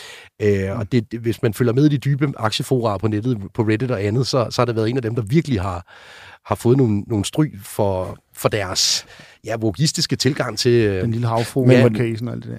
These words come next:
Speaker 2: der.
Speaker 3: men hvordan har de været kørende på deres abonnementsforretning? Altså, jeg har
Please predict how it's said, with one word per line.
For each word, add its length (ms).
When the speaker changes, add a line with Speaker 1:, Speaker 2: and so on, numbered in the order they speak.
Speaker 2:
der. 60
Speaker 3:
men 140
hvordan 220
har 60
de 140
været 160
kørende 240
på 80
deres 180
abonnementsforretning? 800
Altså, 200
jeg 220
har 180